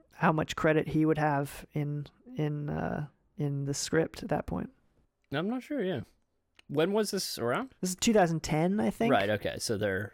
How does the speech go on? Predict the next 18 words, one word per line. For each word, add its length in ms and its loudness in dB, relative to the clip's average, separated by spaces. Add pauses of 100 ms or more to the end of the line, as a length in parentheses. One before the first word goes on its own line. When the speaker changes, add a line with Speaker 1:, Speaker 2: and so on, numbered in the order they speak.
(160)
Speaker 1:
Like, 380 -4 (920)
Speaker 2:
like, 120 2
getting 200 6
ready 200 4
to 40 0
Speaker 1:
s- 100 -2
Speaker 2:
film 240 -2
it. 140 -10 (520)
Speaker 1:
Yeah, 260 4
Speaker 2:
Yeah. 60 -2
Speaker 1:
early 540 4
summer 380 0
two 140 -2
thousand 280 -2
ten 440 -4
in 100 -4
this 200 -4 (100)
area. 380 2